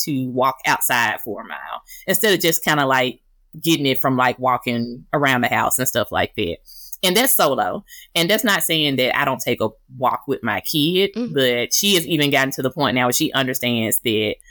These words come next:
Speaker 1: you know, this walk, certain walks I take during the day are just walks for me
Speaker 2: Mm-hmm.
Speaker 1: so that I can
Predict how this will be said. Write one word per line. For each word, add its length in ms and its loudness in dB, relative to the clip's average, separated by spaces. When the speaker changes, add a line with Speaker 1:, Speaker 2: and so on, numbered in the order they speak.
Speaker 1:
you 180 0
know, 400 0
this 180 2
walk, 300 0
certain 280 0
walks 280 0
I 80 -2
take 240 -2
during 180 0
the 80 0
day 320 0
are 100 2
just 220 0
walks 540 -2
for 140 2
me 260 -2
Speaker 2:
Mm-hmm. 340 2
Speaker 1:
so 160 4
that 200 -2
I 160 4
can 480 -2